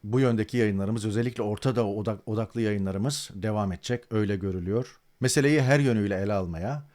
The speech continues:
gösterilen gösterilmeyen taraflarıyla ele almaya çalışıyoruz. Tabii bu yirmi yirmi beş dakikalık bir yayında tek başına mümkün değil ama en azından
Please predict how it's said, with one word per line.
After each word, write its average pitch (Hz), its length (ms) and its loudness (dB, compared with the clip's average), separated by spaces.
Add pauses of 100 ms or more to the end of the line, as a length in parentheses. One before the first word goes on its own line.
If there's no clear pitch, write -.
(160)
gösterilen 123 560 2
gösterilmeyen 120 560 0
taraflarıyla 104 580 -2
ele 120 140 4
almaya 85 300 -2
çalışıyoruz. 104 600 -6
Tabii 135 240 2
bu 135 160 2
yirmi 127 260 0
yirmi 123 160 0
beş 131 160 -4
dakikalık 107 400 -4
bir 110 60 0
yayında 104 260 2
tek 110 200 -6
başına 104 240 -6
mümkün 101 360 -2
değil 110 220 0
ama 113 180 2
en 139 60 2
azından 101 440 -4